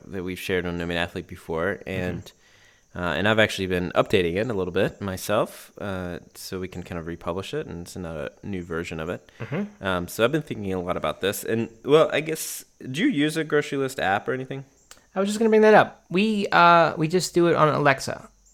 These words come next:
Speaker 2: Uh, we tell Alexa whenever we think of something. We, actually, the instant something runs out,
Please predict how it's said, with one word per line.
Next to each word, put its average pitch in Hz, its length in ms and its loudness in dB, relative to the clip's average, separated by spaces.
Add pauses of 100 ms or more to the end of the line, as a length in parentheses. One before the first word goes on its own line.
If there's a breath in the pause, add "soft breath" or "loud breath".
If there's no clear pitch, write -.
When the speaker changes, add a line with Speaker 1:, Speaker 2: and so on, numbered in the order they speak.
(220)
Speaker 2:
Uh, 117 300 -2
we 123 360 -4
tell 120 380 2
Alexa 120 500 -2
whenever 113 720 -4 (380 soft breath)
we 110 120 -8
think 113 300 -6
of 113 60 -14
something. 117 220 -2
We, 151 160 0
actually, 156 400 2
the 135 140 2
instant 156 220 0
something 135 220 2
runs 123 220 2
out, 98 220 0